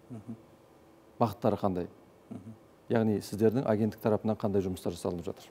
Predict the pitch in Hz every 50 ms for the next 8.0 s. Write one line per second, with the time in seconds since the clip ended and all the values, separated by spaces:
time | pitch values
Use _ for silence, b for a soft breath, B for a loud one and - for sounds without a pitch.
0 | - - - - 104 - - 107 - - - - - B B B B B B B
1 | B B B B B B B B B - - 110 113 117 110 107 - 113 107 104
2 | 104 101 98 104 110 110 107 107 101 - - - 107 98 98 95 - 95 92 92
3 | 90 90 87 87 85 85 87 87 85 85 92 92 - 101 92 - - 95 95 -
4 | - - - - - - - 104 104 110 107 104 104 104 101 101 98 98 98 98
5 | 95 92 - B B B B B B B B B - 98 92 87 92 92 98 -
6 | 104 104 101 101 95 - 104 98 - - 101 98 101 98 98 95 92 92 - -
7 | - 107 98 92 - - 95 95 101 101 104 98 90 - 95 90 - - 90